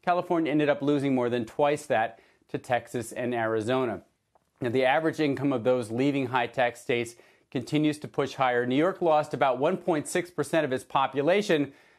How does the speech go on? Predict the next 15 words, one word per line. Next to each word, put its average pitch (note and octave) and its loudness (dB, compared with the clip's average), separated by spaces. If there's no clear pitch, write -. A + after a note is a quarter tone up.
but D#3 0
nearly D#3 2
three A3 0
percent F3 0
of D3 0
its C#3 -2
income. D#3+ 0
So C#3 -2
that D3+ 2
shows D3 0
that C3 0
the B2 0
people E3 0
who C3 0
left C3+ 0